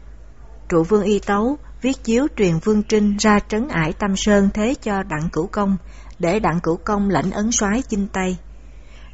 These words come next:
Vương Trinh tuân lệnh, lãnh chiếu đến ải Tam Sơn lập tức. Đặng Cửu Công tiếp được chiếu, liền lập bàn hương án, mở chiếu ra đọc như vậy: "Thiên tử vấn tội chư hầu, cốt trừ loạn cứu dân, đại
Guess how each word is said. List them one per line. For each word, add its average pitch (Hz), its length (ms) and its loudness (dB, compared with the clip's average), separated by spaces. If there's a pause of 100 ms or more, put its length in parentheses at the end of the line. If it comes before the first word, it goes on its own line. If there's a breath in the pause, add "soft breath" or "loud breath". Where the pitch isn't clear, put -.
Vương 226 180 4
Trinh 226 180 2
tuân 220 220 2
lệnh, 170 380 4
lãnh 165 200 4
chiếu 240 260 2
đến 226 280 4
ải 151 220 2
Tam 196 260 -2
Sơn 202 260 2
lập 165 220 2
tức. 254 160 -2 (720 soft breath)
Đặng 175 200 0
Cửu 190 160 -2
Công 220 280 0
tiếp - 220 -4
được 165 220 0
chiếu, 240 340 2
liền 180 260 6
lập 160 220 4
bàn 170 240 -2
hương 202 140 0
án, 202 320 2 (260)
mở 156 280 0
chiếu 254 260 0
ra 202 260 0
đọc 165 300 -6
như 196 140 0
vậy: 160 280 0 (920 soft breath)
"Thiên 226 200 4
tử 165 220 2
vấn 233 240 0
tội 165 220 0
chư 220 200 0
hầu, 180 420 2
cốt 240 180 -2 (120)
trừ 170 180 0
loạn 156 300 -2
cứu 233 160 2
dân, 208 340 2 (420 loud breath)
đại 170 200 0